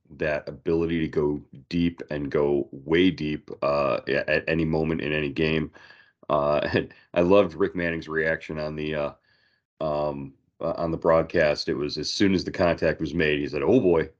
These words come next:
<laughs> It was, uh, he played it over and over again on the, um, um, uh, you know, on social media, on, on Twitter, and, uh, you've seen the replay. So, uh, <laughs> hopefully a lot more "oh boys," uh, d-,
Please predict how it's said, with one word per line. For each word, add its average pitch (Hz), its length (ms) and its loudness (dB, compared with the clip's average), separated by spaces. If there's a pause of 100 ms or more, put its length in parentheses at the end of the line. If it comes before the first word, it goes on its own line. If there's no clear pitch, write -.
(140)
<laughs> - 0 -
It 87 360 0
was, 101 220 -2 (420)
uh, 87 80 -2
he 85 100 0
played 87 280 2
it 85 80 2
over 90 260 4
and 90 80 0
over 87 280 0
again 85 260 -2
on 80 140 -4
the, 80 180 0
um, 76 220 -4 (580)
um, 76 480 -2 (240)
uh, 76 260 -4
you 82 160 -4
know, 78 100 0
on 76 120 -4
social 80 280 -2
media, 78 320 0
on, 73 360 -2
on 67 180 -4
Twitter, 76 460 2
and, 69 160 -4
uh, 71 60 -2
you've 73 240 -4
seen 76 180 -2
the 71 60 -4
replay. 73 460 0
So, 73 320 2 (460)
uh, 73 540 0
<laughs> - 140 -10
hopefully 117 340 6
a 95 60 6
lot 92 260 4
more 87 260 4
"oh 95 120 6
boys," 85 460 2 (120)
uh, 76 240 -4 (220)
d-, - 100 -20